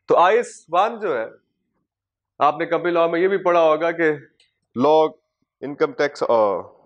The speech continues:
कंपनीज ऑर्डिनेंस ये रिक्वायर करता है कि कंपनीज अपनी फाइनेंशियल स्टेटमेंट बनाएंगी as per international accounting standards।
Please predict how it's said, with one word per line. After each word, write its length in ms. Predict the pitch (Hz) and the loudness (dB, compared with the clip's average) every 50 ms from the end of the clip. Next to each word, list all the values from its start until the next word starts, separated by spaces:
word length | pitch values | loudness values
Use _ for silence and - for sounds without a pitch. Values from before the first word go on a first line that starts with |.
| _ _ _ _ _ _ _ - | _ _ _ _ _ _ _ -4
कंपनीज 280 | 156 151 156 175 160 | -2 -2 -4 -6 -4
ऑर्डिनेंस 400 | 165 156 151 156 160 165 165 160 156 | -4 -4 -4 -6 -8 -10 -10 -10 -10
ये 60 | 160 | -10
रिक्वायर 420 | 151 147 139 147 147 151 156 151 151 | -10 -10 -8 -4 -2 -2 -2 -2 -4
करता 340 | - 143 131 123 - 143 | -6 -8 -8 -8 -6 -6
है 120 | 139 143 139 | -4 -4 -4
कि 60 | 139 | -6
कंपनीज 340 | 139 131 127 120 139 139 131 | -6 -8 -8 -8 -8 -6 -6
अपनी 240 | 131 120 127 135 131 | -6 -6 -6 -8 -8
फाइनेंशियल 460 | 127 131 117 117 117 120 - 143 131 | -6 -2 -2 0 0 -2 -2 -6 -8
स्टेटमेंट 440 | - - 135 131 123 127 131 131 117 | -6 -4 -4 -4 -2 -4 -6 -6 -6
बनाएंगी 480 | 113 107 107 107 110 110 110 117 120 | -4 -2 0 0 0 -2 -2 -4 -4
as 380 | - - 113 123 123 123 120 - - - | -2 0 2 2 0 0 -4 -8 -10 -6
per 80 | 123 113 110 - - | -6 -6 -6 -6 -8
international 720 | 120 117 113 120 110 110 120 120 123 - - 123 107 104 | -8 -6 -6 -4 -2 -2 -2 -2 -4 -6 -8 -8 -6 -6
accounting 460 | 95 - 95 92 95 92 - 135 165 190 - - - - - - - - - - | -6 -6 -6 -6 -6 -4 -4 -6 -6 -6 -8 -18 -20 -20 -20 -20 -20 -20 -20 -12
standards। 420 | - - 127 113 95 73 - - | -8 -6 -6 -6 -8 -12 -18 -20